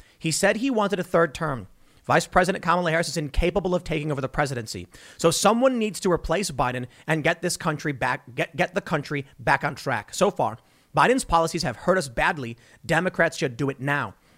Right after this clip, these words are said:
This guy who writes in to this newspaper is saying Obama needs to step up. Not even, <laughs> this is so awful. Look, I conceded I would accept a cognitive corrupt, a, a corrupt individual like Kamala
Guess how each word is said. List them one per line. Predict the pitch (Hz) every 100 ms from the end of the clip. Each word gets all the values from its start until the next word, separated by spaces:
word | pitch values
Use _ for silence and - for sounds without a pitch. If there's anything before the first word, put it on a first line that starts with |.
| -
This | 233 320
guy | 196 240 135 117
who | 147
writes | 139 202 - -
in | 185 143 113 - _ -
to | 190 196
this | 175
newspaper | 170 190 - 131 110 101 - - -
is | 269 -
saying | 302 311
Obama | 311 294 294 - 311 339 415 392
needs | 349 330
to | 349
step | 381 - 247 254
up. | - 254 -
Not | 381 415
even, | 453 - 392 - 359
<laughs> | -
this | - -
is | 330 -
so | - 233
awful. | 202 202 190 151 - _ - -
Look, | - 214 -
I | 226
conceded | - 269 185 - 233 208 147
I | 165
would | 190
accept | 160 - - 151 - - -
a | 175
cognitive | 175 - 175 196 220 208 180 143
corrupt, | - 175 165 185 - -
a, | 139 -
a | 131
corrupt | 156 170 170
individual | 165 147 143 147 143
like | 123 -
Kamala | - 185 175 113